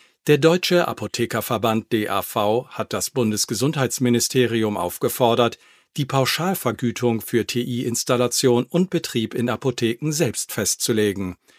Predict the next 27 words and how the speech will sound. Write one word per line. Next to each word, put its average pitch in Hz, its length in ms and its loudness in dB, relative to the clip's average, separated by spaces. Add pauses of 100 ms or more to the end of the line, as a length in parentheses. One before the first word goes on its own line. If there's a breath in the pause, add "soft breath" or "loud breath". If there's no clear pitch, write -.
(320 soft breath)
Dazu 113 440 0
hat 117 140 -2
das - 180 2
Ministerium, 120 880 4 (100)
wie 110 160 -2
bei 104 160 0
den 104 160 -2
Pauschalen 101 580 -2
für - 160 -6
Arztpraxen, 131 800 0 (240 soft breath)
bis 175 200 6
Ende 113 300 0
Juni 107 380 0
Zeit. 95 480 -2 (480)
Die 123 160 0
Weigerung 165 500 2
der 151 140 0
Kassen, 107 480 -2
Entgegenkommen 107 800 0
zu - 160 -2
zeigen, 131 500 2
blockiere 95 540 -2
auch 90 180 -2
Updates 104 480 -2
für 127 140 2
die 156 200 -2
E-Rezept-Anwendung. 98 1300 -4